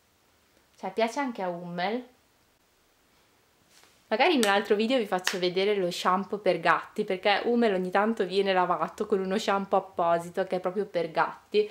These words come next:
Poi ho preso vaniglia nera, che è un classico, è veramente buonissimo. Una delle mie profumazioni preferite per l'autunno e per l'inverno.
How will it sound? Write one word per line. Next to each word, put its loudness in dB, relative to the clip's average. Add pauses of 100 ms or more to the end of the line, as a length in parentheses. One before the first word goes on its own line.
Poi -2
ho 0
preso -2
vaniglia 4
nera, 4
che 0
è 6
un 0
classico, 0
è 2
veramente -2
buonissimo. -6
Una 2
delle 2
mie 2
profumazioni -2
preferite 0
per 0
l'autunno 0
e -2
per -2
l'inverno. -2